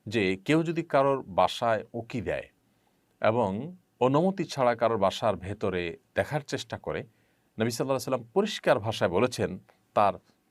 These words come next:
চোখগুলো উপড়ে দেওয়া উচিত বা তার চোখে, আহ, আঘাত করা উচিত।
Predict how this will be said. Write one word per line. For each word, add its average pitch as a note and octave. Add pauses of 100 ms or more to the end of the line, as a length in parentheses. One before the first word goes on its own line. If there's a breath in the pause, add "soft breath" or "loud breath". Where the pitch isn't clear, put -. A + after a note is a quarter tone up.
চোখগুলো C3+
উপড়ে B2
দেওয়া G2+
উচিত G#2
বা A#2+
তার G#2+ (280)
চোখে, F3 (340 soft breath)
আহ, F2
আঘাত G#2
করা D#2
উচিত। C#2+